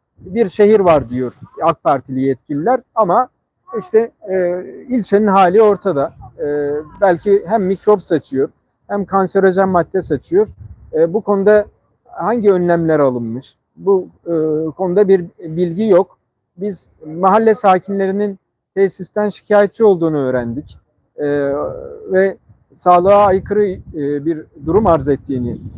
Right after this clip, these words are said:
e, gördük. E, ma-, e, Ko-, Dilovası, e, ilçe yönetimimizle birlikte geldik. Konuyu tespit ettik. Kamuoyuna da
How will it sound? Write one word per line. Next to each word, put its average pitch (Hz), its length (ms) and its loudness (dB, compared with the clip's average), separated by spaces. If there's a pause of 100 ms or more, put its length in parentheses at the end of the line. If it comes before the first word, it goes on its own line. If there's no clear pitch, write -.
(140)
e, 123 220 -4
gördük. 135 540 0 (460)
E, 139 40 -10 (1040)
ma-, 175 380 -2
e, 160 160 -8
Ko-, 170 640 -6
Dilovası, 196 560 2 (260)
e, 156 140 0
ilçe 196 340 0
yönetimimizle 190 800 0
birlikte 175 460 -2 (400)
geldik. 185 500 0 (120)
Konuyu 180 300 -4
tespit 190 380 -6
ettik. 190 320 -2
Kamuoyuna 170 560 0
da 220 200 2